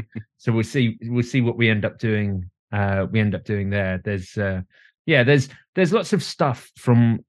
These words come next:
Speaker 2: the half done stuff from when we were a three piece that we'd love to revisit and work on as a five piece. Um, so, so I think maybe, so, you know, looking in the archives for some of our, our older ideas might be a lot of fun.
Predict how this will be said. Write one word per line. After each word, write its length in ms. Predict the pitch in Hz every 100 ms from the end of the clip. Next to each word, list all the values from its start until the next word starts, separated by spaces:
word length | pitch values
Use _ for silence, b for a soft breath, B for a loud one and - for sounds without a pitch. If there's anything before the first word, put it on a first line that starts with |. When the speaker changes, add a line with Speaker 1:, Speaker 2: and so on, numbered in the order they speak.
| -
Speaker 2:
the 240 | 117 123 -
half 380 | - 151 143
done 240 | - 127 117
stuff 340 | - 110 95
from 200 | - 104
when 160 | 110 113
we 100 | 113
were 160 | 107
a 40 | 101
three 280 | - 110 101
piece 280 | 87 87
that 120 | - 95
we'd 180 | 101
love 300 | 110 127 120 -
to 300 | 113 101 95 b b b _
revisit 760 | 120 117 117 104 110 101 98 -
and 300 | - 101 98 -
work 300 | 117 104 -
on 180 | 101 104
as 200 | 101 98
a 40 |
five 380 | 92 107 101 92
piece. 520 | - 82 85 - - -
Um, 360 | 90 87 78 -
so, 420 | - - 90 87 - 104
so 180 | - 101
I 40 |
think 280 | 98 127 -
maybe, 260 | 113 101
so, 240 | 104 123 -
you 280 | - 90 110
know, 140 | 92 85
looking 320 | - 127 131 113
in 120 | 107
the 100 | 107
archives 680 | 104 101 - 95 85 82 -
for 160 | -
some 180 | 92 87
of 140 | 85
our, 200 | 87 85 - _ _ _ -
our 180 | 92
older 260 | 92 85 85
ideas 380 | 80 78 78 -
might 160 | 80 71
be 80 |
a 60 | 82
lot 140 | 85
of 80 | -
fun. 260 | - 80